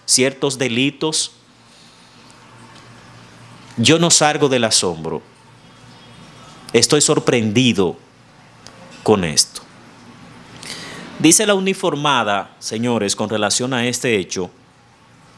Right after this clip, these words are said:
"Apresamiento en flagrante delito del nombrado Rigoberto Amador Encarnación, mejor conocido como Esmil, dominicano de treinta años de edad, estudiante, portador de la cédula tal y tal, residente en la calle Hermanas Mirabal, casa número dieciséis, sector Córbano Sur de esta ciudad,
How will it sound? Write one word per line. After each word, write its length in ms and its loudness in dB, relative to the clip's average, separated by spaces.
"Apresamiento 760 2
en 80 2
flagrante 460 0
delito 400 -2
del 160 -2
nombrado 380 0
Rigoberto 600 -2
Amador 320 0
Encarnación, 680 -2
mejor 260 -2
conocido 420 -2
como 260 0
Esmil, 380 -2
dominicano 680 -2
de 100 -4
treinta 380 -2
años 280 -4
de 80 -4
edad, 260 -2
estudiante, 720 -4
portador 440 -2
de 120 -2
la 100 0
cédula 380 -2
tal 180 -4
y 60 -6
tal, 220 -2
residente 480 -2
en 100 -2
la 100 -2
calle 220 -2
Hermanas 420 -2
Mirabal, 460 -2
casa 240 -2
número 320 -4
dieciséis, 640 0
sector 400 -4
Córbano 380 -2
Sur 260 -2
de 120 0
esta 180 -2
ciudad, 460 0